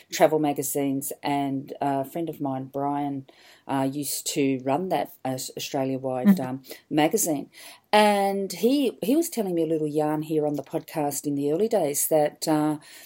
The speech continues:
Speaker 1: he would go searching for freelance writers, and he said it was very
Speaker 2: Mm.
Speaker 1: difficult to get people who could write well,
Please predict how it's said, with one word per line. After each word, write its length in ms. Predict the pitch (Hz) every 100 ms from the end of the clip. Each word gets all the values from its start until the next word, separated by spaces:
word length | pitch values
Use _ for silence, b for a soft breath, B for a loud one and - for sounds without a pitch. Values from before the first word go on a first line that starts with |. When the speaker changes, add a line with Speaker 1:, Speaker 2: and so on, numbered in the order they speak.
| B -
Speaker 1:
he 300 | 208 254 233
would 280 | 202 196
go 160 | - 165
searching 640 | 156 - 214 - - 165 156
for 460 | - 160 151 147
freelance 580 | - 185 185 156 - -
writers, 540 | 135 233 285 113 185
and 160 | 165 160
he 80 | 160
said 160 | 170
it 60 | -
was 100 | 151
very 180 | 196 214
Speaker 2:
Mm. 40 |
Speaker 1:
difficult 400 | 202 196 226 208 -
to 60 |
get 180 | 185 -
people 260 | 185 170 165
who 120 | 175
could 200 | 156 147
write 220 | 151 -
well, 320 | 135 208 330